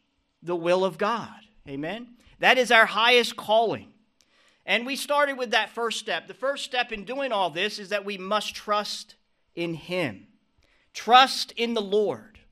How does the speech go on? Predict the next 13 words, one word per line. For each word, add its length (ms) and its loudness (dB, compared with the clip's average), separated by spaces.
is 160 -10
God's 320 4
command 400 -8
for 220 -20
us. 260 -20
Not 320 8
in 120 4
a 280 4
scheme, 640 -8
not 320 0
in 80 -2
a 80 0
program, 1000 -6